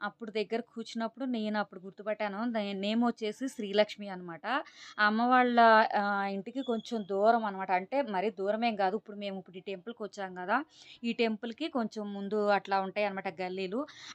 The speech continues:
అంటే అమ్మ వాళ్ళకి, అంటే చిన్నన్నయ్య ఉంటారు, చిన్న మామయ్య అంటాను కదా, ఆ మామయ్య వాళ్ళ ఇంటికి పక్కన ఇల్లే. మామయ్య వాళ్ళ ఇంటికి వెళ్ళినప్పుడు చిన్నప్పుడు మామయ్య వాళ్ళ పిల్లలు ఉంటారు కదా, మా వదిన వాళ్ళు ఉంటారు కదా, వాళ్ళతో ఆడుకోవడానికి వెళ్ళినప్పుడు ఈ శ్రీలక్ష్మి వీళ్ళు కూడా ఉండేటోళ్ళు, అందరం కలిసి ఆడుకునేవాళ్ళం.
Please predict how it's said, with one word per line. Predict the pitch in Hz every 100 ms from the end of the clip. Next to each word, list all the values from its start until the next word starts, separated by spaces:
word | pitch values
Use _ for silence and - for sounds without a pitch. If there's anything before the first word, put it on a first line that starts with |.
| 214
అంటే | 208 240
అమ్మ | 214 208 214
వాళ్ళకి, | 233 220 214 208 208 202 190
అంటే | 190 185 180 220
చిన్నన్నయ్య | - 214 214 214 208
ఉంటారు, | 190 180 185 185
చిన్న | 202 190
మామయ్య | 190 190 190
అంటాను | 180 185 180
కదా, | 180 185
ఆ | 226 196
మామయ్య | 185 180 180 190
వాళ్ళ | 190
ఇంటికి | 180 - -
పక్కన | 208 - 208
ఇల్లే. | 185 180 240 - - - - 226
మామయ్య | 226 220 233
వాళ్ళ | 226 220
ఇంటికి | 220 214
వెళ్ళినప్పుడు | 220 220 220 208 226
చిన్నప్పుడు | 214 214 196
మామయ్య | 208 208 202 202
వాళ్ళ | 202 196 196 196 - - 220
పిల్లలు | 208 214
ఉంటారు | 208 196 202 196
కదా, | 190 196 202 202
మా | 196 196
వదిన | 190 190 196 196
వాళ్ళు | 196 190 185
ఉంటారు | 180 185
కదా, | 185 233
వాళ్ళతో | 226 208 214
ఆడుకోవడానికి | 202 196 196 196 196 196 202
వెళ్ళినప్పుడు | 196 196 190 254 294
ఈ | 220 196 190 190 - - _
శ్రీలక్ష్మి | 214 202 202 - 202
వీళ్ళు | 202 202 202
కూడా | 202
ఉండేటోళ్ళు, | 202 190 202 202 196
అందరం | 196 196 220
కలిసి | 226 202 214
ఆడుకునేవాళ్ళం. | 190 185 202 190 180 175 233